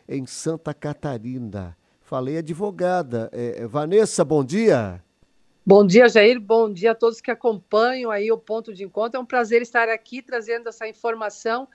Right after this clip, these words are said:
Speaker 2: que é muito importante para todos que nos acompanham.
Speaker 1: Verdade, muito importante. Eu pergunto, quem é que tem direito à aposentadoria por invalidez atualmente?
Speaker 2: Bom,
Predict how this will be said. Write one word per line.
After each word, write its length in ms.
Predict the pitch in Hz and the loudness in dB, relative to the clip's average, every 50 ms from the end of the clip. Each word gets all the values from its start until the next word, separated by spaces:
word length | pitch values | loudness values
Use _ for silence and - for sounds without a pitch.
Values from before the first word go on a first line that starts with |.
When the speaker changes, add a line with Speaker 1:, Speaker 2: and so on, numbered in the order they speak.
| _ _ _ _ _ | _ _ _ _ _
Speaker 2:
que 120 | _ - 233 | _ -6 -4
é 40 | |
muito 320 | 226 240 262 311 339 339 330 | -4 -2 -2 -2 -2 -2 -2
importante 600 | 262 _ 277 254 233 - - 240 247 269 247 _ | -6 _ -4 -4 -4 -4 -4 -2 -2 -4 -6 _
para 160 | _ 247 226 | _ -8 -4
todos 260 | 233 240 240 240 - | -2 -2 -2 -2 -4
que 80 | _ 220 | _ -12
nos 160 | 233 226 208 | -12 -6 -6
acompanham. 640 | 226 220 233 226 220 220 202 170 156 151 139 135 _ _ _ _ _ _ _ _ _ _ | -6 -6 -6 -12 -8 _ -10 -10 -10 -14 -16 -20 _ _ _ _ _ _ _ _ _ _
Speaker 1:
Verdade, 760 | - 107 117 131 143 156 156 160 135 127 123 113 95 85 104 95 | -12 -8 -6 -6 -6 -6 -4 -4 -2 -2 -2 -4 -6 -10 -14 -8
muito 260 | 101 131 147 - 165 | -6 -6 -6 -6 -8
importante. 640 | 151 170 180 175 156 - 135 120 110 - - - _ _ _ _ | -8 -6 -8 -8 -4 -4 -4 -4 -4 -8 -14 -20 _ _ _ _
Eu 120 | - 175 156 | -10 -8 -2
pergunto, 480 | - 240 254 214 254 247 226 - 180 | -2 -2 -2 0 -2 -4 -2 -4 -2
quem 160 | - 220 240 | 0 2 2
é 80 | 254 240 | 2 2
que 100 | 247 - | 2 2
tem 160 | - 208 202 | 0 0 2
direito 480 | 165 143 147 147 156 151 139 - - 123 | 0 -2 0 2 2 2 0 -2 -4 -8
à 40 | 113 | -8
aposentadoria 800 | - - 151 147 127 135 113 139 127 120 117 113 127 139 131 | -6 -6 -6 -6 -6 -6 -6 -6 -6 -6 -6 -4 -2 -2 -2
por 280 | 123 - - 135 139 131 | -4 -6 -4 -4 -2 -2
invalidez 600 | 123 101 120 120 120 113 98 113 123 127 123 98 | -2 -4 -4 -4 -4 -4 -6 -4 -4 -4 -2 -4
atualmente? 760 | 120 113 - 120 113 107 101 95 95 90 87 _ _ _ _ _ _ _ _ _ _ _ _ _ _ _ _ _ _ _ | -6 -8 -8 -8 -10 -8 -10 -12 -16 -18 -20 _ _ _ _ _ _ _ _ _ _ _ _ _ _ _ _ _ _ _
Speaker 2:
Bom, 320 | 196 262 269 208 151 _ | 2 2 2 2 0 _